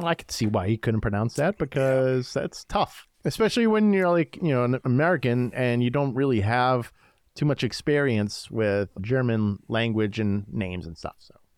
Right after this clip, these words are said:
uh, it's tough. But the plot of this movie is two violent young men take a mother, father, and son hostage in their vacation cabin, not a cabin at all, by the way,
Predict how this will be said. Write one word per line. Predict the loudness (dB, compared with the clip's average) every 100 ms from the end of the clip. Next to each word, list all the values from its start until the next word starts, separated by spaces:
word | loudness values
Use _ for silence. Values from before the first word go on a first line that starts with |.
| _
uh, | -6 -6 -2
it's | -2 -2
tough. | -2 -6 -6 -16 -2
But | 2 2 _ _ -8
the |
plot | 0 2 4
of | 4
this | 2 2
movie | 2 2 2
is | 0 2 2 2 -2 _ _
two | -2 4 4 4 0
violent | 0 2 2 2
young | 2 2 4 4
men | 4 2 0 -2 -14 -6
take | -2 0
a | 2
mother, | 2 2 2 2 0
father, | -6 -2 0 2 2 0
and | -2
son | -2 -2 0
hostage | -2 -2 -2 -2 -2 -2 -2
in | 0 2 2
their | 2 0 -2 -8 _
vacation | -2 0 0 0 0
cabin, | 0 2 2 0 0
not | 2 4 4 2
a |
cabin | 2 2 2 2
at | 2 4
all, | 2 2
by | 0 -2
the | -2
way, | -6 -8